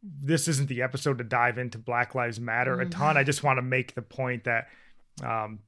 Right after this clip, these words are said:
Speaker 1: the evangelical church is not very much behind Black Lives Matter.
Speaker 2: Well, I know it's just a political, um, ploy.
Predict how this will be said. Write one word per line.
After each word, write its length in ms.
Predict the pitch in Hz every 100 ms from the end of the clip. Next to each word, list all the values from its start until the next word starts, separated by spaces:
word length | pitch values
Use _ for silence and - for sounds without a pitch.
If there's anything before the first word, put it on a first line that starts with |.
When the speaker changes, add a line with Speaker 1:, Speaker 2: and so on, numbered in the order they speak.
| _ -
Speaker 1:
the 100 | - 156
evangelical 680 | 147 143 135 135 131 -
church 560 | 123 - 143 135 127 - -
is 160 | 123
not 420 | 117 123 117 123 -
very 460 | 123 127 120 120 -
much 320 | 120 117 -
behind 680 | 120 - 123 117 117 117 104 _ _ _ -
Black 300 | 120 117 113
Lives 300 | 123 113 104
Matter. 560 | 117 110 110 113 117 - _ -
Speaker 2:
Well, 120 | 208
I 120 | 226
know 220 | 202 160
it's 160 | 156 -
just 220 | 160 -
a 80 | 151 165 _ _ _ _ _
political, 800 | - 156 156 151 147 143 143 160 156 _ _ _ _
um, 500 | 139 117 - - 160 160 _ _ _
ploy. 560 | - 165 156 147 151